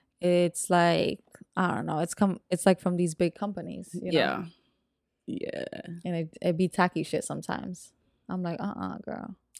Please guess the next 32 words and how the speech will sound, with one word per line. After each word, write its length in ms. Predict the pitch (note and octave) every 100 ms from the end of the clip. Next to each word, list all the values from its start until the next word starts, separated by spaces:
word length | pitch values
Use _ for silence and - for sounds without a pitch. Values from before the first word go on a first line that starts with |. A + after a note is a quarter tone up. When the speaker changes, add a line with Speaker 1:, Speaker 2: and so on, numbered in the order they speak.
| -
Speaker 2:
Right. 260 | C#3 - - _
Speaker 1:
What 180 | E3+ -
is 120 | E3
that?" 240 | - - G#3+ - _ _ - - _ _ _ - - _ _ _
Um, 460 | G#3+ G#3+ G#3+ G#3+ G#3 A3 - - - - - - - - - _ - _ _ - -
Speaker 2:
All 60 | F#3+
right, 140 | F3+ E3+
so 140 | F#3+
what's 300 | F#3+ G#3 -
in 120 | A3+
this 180 | A3 F#3
book 240 | F3+ -
that 160 | - D#3
you 100 | D#3
wanna 180 | D#3 D3+
share? 380 | - C3+ D3+ - - _ _ _
Any 160 | F3 F#3
Speaker 1:
All 60 |
Speaker 2:
more 80 | F#3
Speaker 1:
right. 120 | F3+
Speaker 2:
juice? 480 | D#3+ F3 F#3+ - - - _ _ _ -
Speaker 1:
Yeah. 600 | G#3 G3 A3+ E3+ D#3 F#3+ F#3+ -
Speaker 2:
All 220 | - G#3+
right, 120 | F#3
so 100 | A#3+
we 100 | C#4
marked 220 | D4 B3+
a 40 | A#3+
couple 240 | A#3 G3+
pages 440 | G3+ G3 F#3 F#3
in 320 | - D#3+ F3+ F3
this, 500 | F3 E3+ - -